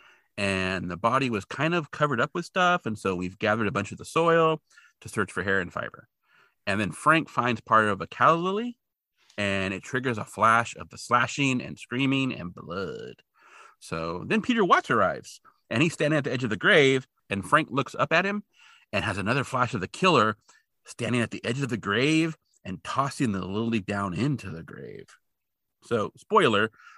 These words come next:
not that Millennium is, like, super big on hiding who the killer is a lot of the time, but if you freeze frame this,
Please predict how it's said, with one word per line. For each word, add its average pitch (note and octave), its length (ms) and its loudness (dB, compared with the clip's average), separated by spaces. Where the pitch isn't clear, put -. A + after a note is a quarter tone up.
not D#3 160 6
that E3 80 2
Millennium B2 440 4
is, F#2+ 120 -2
like, G2 160 -6
super A2 500 0
big G2+ 300 0
on G2+ 100 0
hiding G2 380 -2
who G2+ 120 -4
the F#2 120 -8
killer A2+ 420 -2
is B2 140 -4
a - 20 0
lot B2 200 4
of B2+ 60 -4
the - 40 -14
time, C3 400 2
but A#2 300 4
if D3 320 0
you C#3 240 -2
freeze C3+ 560 0
frame C#3 380 0
this, D3 580 -4